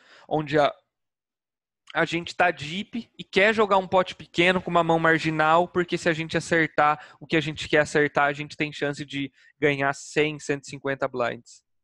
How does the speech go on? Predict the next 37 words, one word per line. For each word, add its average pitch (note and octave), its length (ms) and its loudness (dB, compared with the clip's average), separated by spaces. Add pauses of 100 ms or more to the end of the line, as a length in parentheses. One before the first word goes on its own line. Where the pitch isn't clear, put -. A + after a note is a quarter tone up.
(680)
Call, D3+ 440 2
dama C3 280 -8
oito, D3 380 -2
justo. C#3 500 -12 (3750)
Rei C#3+ 160 -10
cinco D3 320 -14
suited. F3 680 -6 (1120)
Abriria F#3 600 0
no F#3 100 0
gap, D#3 420 0 (300)
ah, D3+ 240 -2
contra E3+ 320 -2
esse D#3+ 220 -10
limp D#3+ 320 -10
aqui, E3 480 -4
eu D#3 100 -2
vou D#3+ 100 -12
foldar C#3+ 520 0
muito D3 240 -10
short. - 640 -4
Ah, B2+ 240 0
aqui B2+ 260 -10
eu E3 60 -6
já E3+ 100 -4
não C#3+ 160 -6
gosto C3 400 -2
muito, B2+ 300 -16
o - 100 -20
cara C3 180 -4
tá C3 120 -8
muito C3+ 200 -14
short, B2+ 380 -6
tem C3 140 -16
quinze D3+ 280 -16
blinds B2+ 360 -8
pra B2+ 160 -10
trás. C3 500 -8